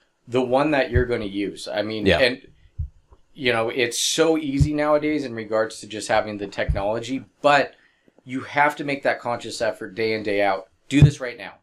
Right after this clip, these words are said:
Speaker 1: Do this right now. And when you do that with a C R M, y-, you, within, like, a couple, you know, I'd say a couple weeks, all of a sudden you're like, "Wow, I'm pretty organized. I got a lot of things going,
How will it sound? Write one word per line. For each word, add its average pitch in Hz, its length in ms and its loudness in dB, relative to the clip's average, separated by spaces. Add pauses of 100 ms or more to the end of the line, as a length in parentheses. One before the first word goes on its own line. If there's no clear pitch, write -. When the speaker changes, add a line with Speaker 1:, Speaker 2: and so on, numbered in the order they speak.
(100)
Speaker 1:
Do 143 140 2
this 143 180 -8
right 117 160 -6
now. 98 240 -10
And 117 140 -12
when 117 120 -14
you 117 100 -16
do 156 260 -6
that 113 300 -2 (100)
with 117 240 -6
a 131 80 -8
C 131 220 -8
R 104 160 -2
M, 110 320 -4 (500)
y-, - 140 -20 (100)
you, 156 340 -2
within, 165 380 0
like, 139 340 -2
a 123 80 -2
couple, 170 560 -2
you 139 140 -4
know, 95 240 -6 (720)
I'd 151 100 -8
say 196 120 0
a - 40 -4
couple 139 240 -4
weeks, 110 520 -6
all 135 120 2
of 185 60 0
a 160 60 -2
sudden 156 200 0
you're 131 100 2
like, 98 180 0
"Wow, - 400 0 (320)
I'm 185 120 -4
pretty 156 220 2
organized. 123 420 0
I 156 40 -2
got 147 180 2
a 110 60 -4
lot 117 180 0
of 110 80 -10
things 127 220 -6
going, 120 320 -2